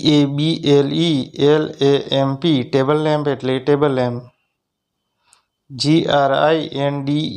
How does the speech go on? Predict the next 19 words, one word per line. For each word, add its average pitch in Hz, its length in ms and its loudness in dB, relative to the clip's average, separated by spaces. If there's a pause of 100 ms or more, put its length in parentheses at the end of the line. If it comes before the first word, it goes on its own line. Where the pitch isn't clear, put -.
(100)
ઈ 151 200 -4
આર, 147 360 0
ગ્રાઇન્ડર 139 560 0
એટલે 131 320 -2
ઘંટી. 139 580 -4 (1500)
સી 170 360 0
ઓ 143 320 2
એમ 156 360 0
પી 156 420 -6
યુ 135 240 -4
ટી 156 320 -6 (140)
ઈ 139 260 -2
આર, 143 240 0
કમ્પ્યુટર 139 540 -2
એટલે 131 360 -2
કમ્પ્યુટર. 135 720 -2 (1600)
ડબલ્યુ 156 440 2
એ 151 200 4
એસ 151 440 0